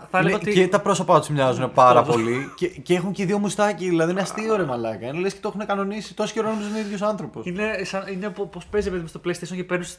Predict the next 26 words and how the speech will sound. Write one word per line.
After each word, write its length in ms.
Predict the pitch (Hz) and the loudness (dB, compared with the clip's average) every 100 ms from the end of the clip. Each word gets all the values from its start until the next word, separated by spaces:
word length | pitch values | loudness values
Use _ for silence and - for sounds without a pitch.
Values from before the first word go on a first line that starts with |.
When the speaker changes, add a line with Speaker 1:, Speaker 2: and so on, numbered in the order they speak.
| - | -8
Speaker 1:
τον 160 | 170 | -6
ίδιο 160 | 170 175 | -4 -4
παίχτη 340 | 180 180 180 | 0 0 -2
και 120 | 156 147 | -8 -4
παίζεις 420 | 165 160 175 160 | -4 -2 -4 -2
στο 100 | 165 | -2
ίδιο 180 | 165 160 | -2 0
match 120 | 165 165 | -2 -2
με 140 | 170 165 | -2 6
Speaker 2:
Μπράβο, 380 | 165 180 156 | 8 10 8
μπράβο, 280 | 151 170 170 | 6 8 8
ακριβώς, 380 | 165 160 175 170 | 6 6 4 4
που 80 | 156 | 2
σου 120 | 160 | 2
αλλάζει 220 | 147 151 | 4 2
απλά 160 | 160 170 | 2 0
χρώματα 480 | 170 156 165 165 160 | 0 0 0 -4 -2
και 140 | 165 160 - 302 330 269 190 170 - | -2 -4 -4 0 2 0 -6 -12 -12
Speaker 1:
<laughs> 840 | - - - - - - - - | -12 -12 -16 -20 -20 -20 -16 -14
Από 160 | - 131 | -10 -10
αυτούς 160 | 131 - - | -10 -14 -12
που 40 | |
κέρδισε, 280 | - 151 135 | -6 -6 -8
κέρδισε 420 | 170 170 160 175 | -8 -8 -8 -6
ο, 320 | 147 151 190 202 _ _ _ - - - - | -4 -4 -8 -12 _ _ _ -20 -20 -20 -18
ε, 280 | - - | -16 -18